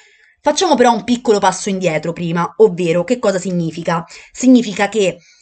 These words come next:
eh, i programmi di finanziamento europei sono, eh, pensati, organizzati, eh, su base settennale. Ogni sette anni dunque, eh, vengono stabilite, eh, le, le regole, le linee guida,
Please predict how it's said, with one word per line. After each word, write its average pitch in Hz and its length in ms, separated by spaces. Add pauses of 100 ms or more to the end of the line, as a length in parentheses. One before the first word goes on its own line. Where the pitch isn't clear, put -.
(180)
eh, 165 440
i 226 140
programmi 262 460
di 190 80
finanziamento 202 600
europei 175 640 (320)
sono, 190 640
eh, 175 400
pensati, 196 920 (560)
organizzati, 196 920 (360)
eh, 170 240
su 311 340
base 196 520
settennale. 170 1040 (180)
Ogni 214 280
sette 294 400
anni 226 380
dunque, 180 640
eh, 170 300
vengono 185 480
stabilite, 247 840
eh, 180 320
le, 165 180
le 185 160
regole, 202 440
le 175 100
linee 175 220
guida, 180 480